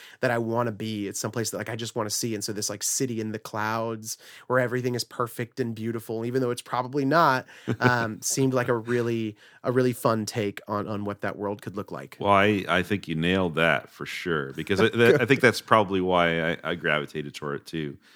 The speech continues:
Speaker 2: and many, many, many other people on Dribbble, um,
Speaker 1: Mm.
Speaker 2: because it is, yeah, it is a place, like, you wanna go. I, like, I wanna be in that, you know? Um, I wanna walk up those stairs and go in the
Speaker 1: <laughs> Me too.
Speaker 2: tower,
Speaker 1: Me
Speaker 2: and,
Speaker 1: too.
Speaker 2: um, yeah, that's amazing.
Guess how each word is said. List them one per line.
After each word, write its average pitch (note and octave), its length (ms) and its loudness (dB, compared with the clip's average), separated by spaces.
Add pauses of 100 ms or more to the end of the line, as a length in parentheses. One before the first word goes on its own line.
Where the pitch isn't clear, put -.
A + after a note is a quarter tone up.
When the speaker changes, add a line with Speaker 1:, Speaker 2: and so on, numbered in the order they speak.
(100)
Speaker 2:
and G2+ 280 4
many, G2 240 4
many, F2+ 240 0
many E2+ 280 0
other E2+ 180 0
people C#2+ 300 -8
on C#2+ 220 -8
Dribbble, C#2+ 360 -12 (340)
um, F2+ 480 4
Speaker 1:
Mm. - 20 -4
Speaker 2:
because G#2+ 320 2
it A#2 100 4
is, B2+ 220 2
yeah, B2 180 6
it G#2 60 4
is A2+ 140 -2
a G#2 60 0
place, F2+ 300 0
like, E2 160 -6
you E2+ 120 -2
wanna D#2+ 160 0
go. D2 440 -4 (380)
I, - 280 -4 (520)
like, F#2+ 220 -4
I G#2 80 8
wanna A2 180 8
be F#2 240 0
in G2 200 4
that, B1 380 -2
you D#2 100 -8
know? D2+ 260 -4 (320)
Um, D#2+ 420 2
I D2+ 60 -2
wanna A2 200 4
walk G2+ 280 6
up - 120 0
those E2 180 -2
stairs D#2 600 0
and D2+ 100 -6
go D2+ 180 -4
in D2+ 80 -4
the C#2 60 -6
Speaker 1:
<laughs> - 20 -8
Me G#2+ 80 -6
too. F#2+ 40 -2
Speaker 2:
tower, D#2+ 480 4
Speaker 1:
Me C#2+ 80 -8
Speaker 2:
and, E2 160 -4
Speaker 1:
too. D2 100 -4
Speaker 2:
um, C2+ 340 -6 (760)
yeah, E2 300 2
that's F#2 180 0
amazing. C#2+ 520 -4